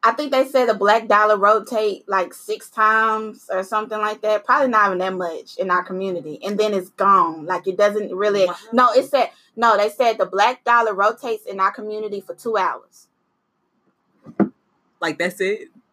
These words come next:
Speaker 2: For a day? Or just within,
Speaker 1: Two to
Speaker 2: like,
Speaker 1: six
Speaker 2: so-
Speaker 1: hours, and that's it. Because you gotta, I mean, that's proof. You can look in our communities. Look at our communities, the predominantly black communities, and you will see it.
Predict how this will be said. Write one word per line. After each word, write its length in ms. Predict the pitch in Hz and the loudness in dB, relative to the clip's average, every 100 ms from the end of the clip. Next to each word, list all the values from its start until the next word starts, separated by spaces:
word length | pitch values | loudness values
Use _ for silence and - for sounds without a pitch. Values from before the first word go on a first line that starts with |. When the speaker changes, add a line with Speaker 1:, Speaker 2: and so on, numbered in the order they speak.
| _ | _
Speaker 2:
For 200 | - 185 | -2 0
a 60 | 156 | 0
day? 440 | 151 170 208 - _ - - _ _ | -2 -4 -6 -10 _ -6 -6 _ _
Or 200 | 175 165 | -2 -2
just 240 | 165 165 160 | -2 -4 -4
within, 340 | 160 - 156 | -6 -4 -6
Speaker 1:
Two 60 | 151 | 0
to 60 | 330 | 2
Speaker 2:
like, 100 | 320 | 2
Speaker 1:
six 220 | 320 294 | 0 0
Speaker 2:
so- 80 | - | 2
Speaker 1:
hours, 460 | 269 269 277 269 269 | 4 6 6 4 2
and 140 | 220 220 | -6 -2
that's 180 | 214 - | -4 -2
it. 280 | 220 180 - _ _ _ _ _ _ | -2 -2 -6 _ _ _ _ _ _
Because 320 | 269 277 330 226 | 0 2 2 0
you 100 | 311 | 0
gotta, 420 | 359 339 311 262 - _ _ - | 4 4 2 0 -8 _ _ -4
I 100 | 269 | 0
mean, 300 | 320 311 285 - | 0 0 -4 -2
that's 260 | 285 381 | 0 0
proof. 480 | - 392 466 453 226 _ | -2 -2 2 0 -2 _
You 100 | 262 | -10
can 200 | 285 320 | -6 -2
look 160 | 320 320 | -2 -2
in 100 | 302 | 0
our 380 | 277 262 233 185 - | 2 2 0 -4 -10
communities. 840 | - 269 294 427 247 180 - - _ _ _ _ | -8 -6 -4 -4 -8 -10 -14 -20 _ _ _ _
Look 240 | 202 277 311 | -4 -2 2
at 160 | 339 269 | 2 4
our 240 | 269 277 | 4 4
communities, 680 | 269 269 254 240 208 185 - | 0 -2 -2 -4 -6 -8 -6
the 240 | 208 196 | -2 -2
predominantly 720 | 190 196 220 269 302 294 277 277 _ _ _ | -2 -2 0 2 0 -2 -4 -6 _ _ _
black 340 | 214 226 247 - | 2 4 4 0
communities, 600 | 247 240 226 190 180 180 | -6 -6 -6 -4 -6 -8
and 100 | 202 | -10
you 80 | 233 | -8
will 100 | 285 | -8
see 300 | 262 311 208 | -10 -10 -10
it. 120 | - | -12